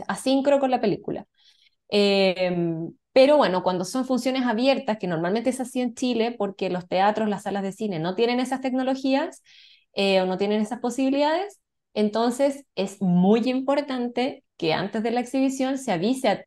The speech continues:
todo el público qué tipo de exhibición es, para que la gente sepa a lo que va, eh, todas las personas sepan a lo que van y que la película cuenta con qué herramientas de accesibilidad en esa función. De hecho, hay personas que ni siquiera saben lo que es la audiodescripción. No hay tiempo en esta charla para poder ahondar en ello,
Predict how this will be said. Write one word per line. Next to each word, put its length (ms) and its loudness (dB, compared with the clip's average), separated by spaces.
todo 200 4
el 100 0
público 640 0
qué 120 0
tipo 240 0
de 80 4
exhibición 440 -6
es, 240 -6
para 180 -6
que 60 -4
la 100 -4
gente 300 -4
sepa 400 0
a 100 0
lo 140 0
que 120 -2
va, 300 -2
eh, 240 -2
todas 200 6
las 120 0
personas 400 -6
sepan 240 -2
a 40 0
lo 100 0
que 120 0
van 260 0
y 300 -2
que 120 0
la 140 4
película 480 2
cuenta 460 -2
con 320 -4
qué 160 2
herramientas 420 -2
de 60 -2
accesibilidad 560 -2
en 80 -2
esa 180 -8
función. 480 -10
De 80 2
hecho, 120 2
hay 60 0
personas 300 0
que 100 0
ni 100 0
siquiera 260 -2
saben 340 0
lo 100 2
que 160 0
es 80 2
la 100 2
audiodescripción. 840 -4
No 280 -2
hay 220 2
tiempo 300 0
en 100 -2
esta 260 -6
charla 340 -2
para 220 -2
poder 220 0
ahondar 280 0
en 120 0
ello, 340 0